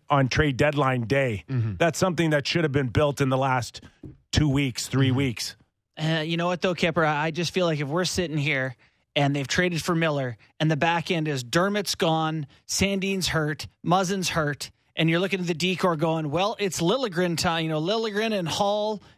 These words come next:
Speaker 3: and Riley. I feel like we're like, "You can't win with that
Speaker 1: Yeah.
Speaker 3: decor," you know, like, it's, listen, I, I know Miller's a wonderful player. It's, they're in a position with the salary cap, and you mentioned that, where they just couldn't patch every hole.
Speaker 1: Yeah.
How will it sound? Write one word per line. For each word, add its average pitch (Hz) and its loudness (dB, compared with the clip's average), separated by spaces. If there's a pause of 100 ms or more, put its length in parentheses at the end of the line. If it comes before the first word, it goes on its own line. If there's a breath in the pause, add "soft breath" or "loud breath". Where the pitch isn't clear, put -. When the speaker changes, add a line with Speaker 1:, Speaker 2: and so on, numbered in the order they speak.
Speaker 3:
and 151 2
Riley. 190 0 (160 loud breath)
I 170 2
feel 208 0
like 175 -2
we're 175 2
like, 151 0
"You 156 -8
can't 240 0
win 180 0
with 147 -4
that 117 -4
Speaker 1:
Yeah. 101 2
Speaker 3:
decor," 110 -4
you 127 -2
know, 196 0
like, 196 -2
it's, - -6 (240 soft breath)
listen, 180 2
I, 185 -2
I 202 -2
know 208 0
Miller's 160 0
a 147 0
wonderful 156 -2
player. 180 0
It's, - -8 (840 soft breath)
they're 202 2
in 208 2
a 185 -2
position 190 -2
with 196 -2
the 180 0
salary 208 0
cap, 143 -2
and 156 -2
you 226 0
mentioned 160 -2
that, 131 -2
where 170 0
they 160 -2
just - -2
couldn't 185 0
patch 165 -2
every 147 0
hole. 185 0
Speaker 1:
Yeah. 110 0